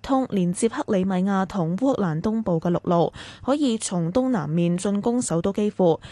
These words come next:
喺北部嘅切爾尼戈夫，近日亦都遭到大舉空襲。烏克蘭安全部門話，俄軍炮彈擊中民居，至少三十三人死亡。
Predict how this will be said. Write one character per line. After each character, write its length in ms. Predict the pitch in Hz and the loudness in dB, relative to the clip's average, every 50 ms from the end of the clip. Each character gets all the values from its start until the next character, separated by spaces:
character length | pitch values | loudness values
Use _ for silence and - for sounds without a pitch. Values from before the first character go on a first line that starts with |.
| - - - - - | -20 -20 -14 -4 0
喺 160 | 202 196 202 | 0 0 0
北 100 | - 233 - | 0 -4 0
部 260 | - 196 185 180 180 | 2 4 4 4 2
嘅 320 | 175 - 202 190 185 185 185 | 0 0 0 0 0 0 -2
切 240 | - - - 233 | -2 -4 -4 -4
爾 340 | - - 196 175 180 190 208 | -4 -4 -4 -2 -2 0 0
尼 200 | 214 180 151 151 | 0 0 0 0
戈 200 | - - 233 233 | 2 2 2 2
夫， 320 | 233 - - 262 254 - - - - - - - - | 2 2 4 4 4 4 2 -6 -20 -20 -14 -4 -2
近 220 | 226 220 220 220 | 0 2 2 2
日 80 | 220 208 | 2 2
亦 100 | 208 202 | 0 0
都 240 | - 269 277 285 | 2 4 2 2
遭 220 | 269 - 294 269 269 | 2 2 2 2 2
到 200 | - 220 190 180 - | 4 2 2 2 2
大 180 | - 147 156 | 0 -2 -2
舉 180 | 156 - 160 185 | 0 0 0 0
空 160 | 202 208 214 | 2 2 0
襲。 240 | 214 - 190 156 127 - - - - - - | 2 2 2 0 0 -2 -4 -18 -18 -8 -2
烏 140 | 254 277 277 | 0 0 2
克 100 | 294 302 | 0 0
蘭 300 | - 180 165 156 165 190 | -2 0 -2 0 0 0
安 140 | 226 254 262 | 0 0 -2
全 240 | 262 - 214 160 147 | -2 -2 -2 -2 0
部 160 | 147 175 180 | 2 2 2
門 220 | 175 165 147 151 160 | 2 2 0 0 0
話， 280 | 170 170 165 156 - - | 2 2 2 0 0 -2
俄 200 | - 175 165 165 | 0 0 0 2
軍 240 | - 233 247 254 254 | 2 0 0 0 0
炮 240 | - - 202 180 180 | -2 0 0 0 0
彈 240 | - 160 160 185 | 0 0 -2 0
擊 100 | 208 247 226 | 0 -2 -2
中 200 | - - 196 175 175 | -2 -2 0 0 0
民 200 | 147 139 151 156 | -2 -2 -4 0
居， 260 | - 208 214 214 - | 2 2 2 2 0
至 180 | - - 180 | 0 -2 -2
少 180 | 180 - 180 175 | 0 0 0 0
三 260 | - - 240 233 240 | 0 0 0 0 0
十 120 | 233 - - | -2 -2 -4
三 220 | - - 240 233 | -2 -2 0 2
人 180 | 220 170 143 156 | 0 0 0 -2
死 180 | 165 - 156 165 | -2 0 0 2
亡。 240 | 196 214 175 151 - | 2 2 2 0 -2